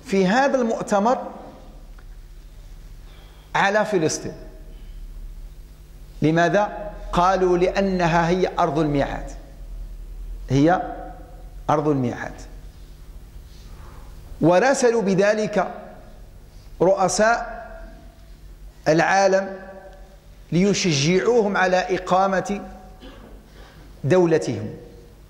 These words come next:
يعني السرطان، فدولتهم واليهود سرطان في أرض فلسطين، بل في صدر وجسد الشع-، ال-، ال-، ال-، المسلمين أجمعين.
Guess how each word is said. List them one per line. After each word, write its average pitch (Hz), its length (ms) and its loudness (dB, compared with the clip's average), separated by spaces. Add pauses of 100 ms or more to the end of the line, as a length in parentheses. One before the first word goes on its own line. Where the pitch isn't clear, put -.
(580)
يعني 131 160 2
السرطان، 147 580 2 (1300)
فدولتهم 160 840 4 (300)
واليهود 170 500 6 (300)
سرطان 190 600 4
في 190 200 0
أرض 190 320 2 (560)
فلسطين، 180 600 2
بل 294 380 2 (500)
في 202 240 2
صدر 202 420 2 (420)
وجسد 190 720 2 (1120)
الشع-، 180 560 0
ال-، 170 160 4
ال-، 160 260 0
ال-، - 340 -4 (500)
المسلمين 175 640 2
أجمعين. 139 600 0